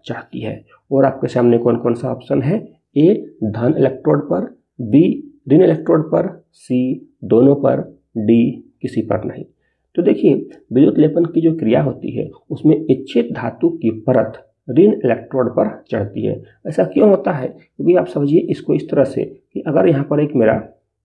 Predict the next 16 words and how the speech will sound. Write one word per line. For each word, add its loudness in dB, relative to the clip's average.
बैटरी 2
है -2
और 0
ये 6
एक 2
पॉजिटिव 0
टर्मिनल 4
है, -12
ये -2
नेगेटिव 0
टर्मिनल 4
है, -8
इसको -4
हमने 2
क्या 2
किया, 0